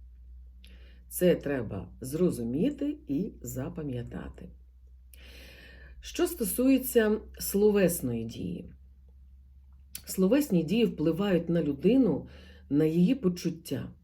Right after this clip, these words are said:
Це вища форма спілкування людей. Слово — виразник думки. У житті людина не розмовляє просто так, щоб поговорити. Людина,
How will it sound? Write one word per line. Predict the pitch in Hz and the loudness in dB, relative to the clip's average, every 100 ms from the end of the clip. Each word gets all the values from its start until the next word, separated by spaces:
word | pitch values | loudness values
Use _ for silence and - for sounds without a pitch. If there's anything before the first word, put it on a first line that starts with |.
| _ _ - - _ - | _ _ -20 -20 _ -4
Це | - 190 | 2 2
вища | 170 208 269 - 294 285 | 4 4 2 -4 -6 -6
форма | - 160 160 165 175 190 - | -4 0 0 2 2 0 -6
спілкування | - - 127 135 120 131 143 143 | -12 -8 -8 -8 -8 -6 -6 -6
людей. | 135 120 117 95 92 - _ _ _ _ - - - - - | -8 -8 -8 -10 -12 -18 _ _ _ _ -20 -20 -20 -20 -12
Слово — | - 185 214 277 233 233 - | 0 4 4 4 2 0 -2
виразник | 135 147 147 151 151 151 143 | -2 -2 -2 -4 -4 -6 -6
думки. | 127 117 117 113 - - _ _ - _ _ - - | -6 -6 -8 -12 -14 -16 _ _ -20 _ _ -12 -6
У | 147 | -2
житті | 143 - 269 277 | -4 -2 2 2
людина | 170 170 170 160 170 | 4 4 4 4 0
не | 214 285 | 0 0
розмовляє | 214 190 147 135 123 | 0 0 0 -4 -6
просто | 127 123 123 | -10 -10 -10
так, | - 120 - | -6 -8 -8
щоб | 123 - | -10 -8
поговорити. | 135 131 123 123 117 - - | -6 -4 -4 -6 -6 -8 -8
Людина, | 135 254 359 | 0 0 2